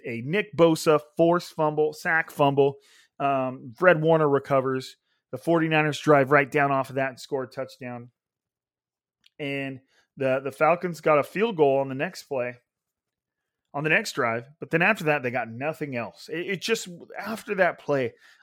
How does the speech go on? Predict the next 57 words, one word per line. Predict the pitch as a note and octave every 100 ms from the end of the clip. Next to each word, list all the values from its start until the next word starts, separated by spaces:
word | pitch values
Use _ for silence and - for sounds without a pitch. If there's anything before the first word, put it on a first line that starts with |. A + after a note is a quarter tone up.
| -
I |
feel | C3+ F3+ E3+
like | D#3 -
the | A2+
whole | - E3 F#3+ F#3+
team | F#3 E3 E3+ C#3
almost | B2 B2 -
felt | C#3+ C#3
like | C3 C3+
they | C3
were |
s-, | A#2 - - _ _ _ _ _ _ -
slighted | - D3+ D3 D#3+ A2+
by | G#2+ A#2+
that | G#2+ G#2
call | C#3 A2
'cause | - D#3
it | C#4
was | C4+
a |
horrible | F#3 G3 A3 G#3+ F#3
call. | - G3+ E3 - - - _
And | D#3+
I | F#3+
even | B3 A#3+
put | - G#3
in | G3+
my | E3
notes, | C#3 D#3 A2+ -
like, | G#2
"I | C#3
don't | A#3
know | B3+
how | A3
the | F#3
rest | F3 -
of |
this | D#3
game | - D#3+
is | C#3+
gonna | C#3
go | A2
down, | G2+ B2+ A2 G2 _ _ _ _ _
but | C#3+
these | C4 D4
are | D4
the |
types | F#3+ F3 D3
of | D3
call | - D#3
that | C3+ A#2+ _ -
alter | C#3 C#3+ C#3+ - C#3
games, | A#2 G#2 B2 A#2+ F#2 _
that | A#2 -
change | - - F#3 F#3 F#3 C#3+
games." | B2+ D3+ C3 G#2+ -
When, | C3+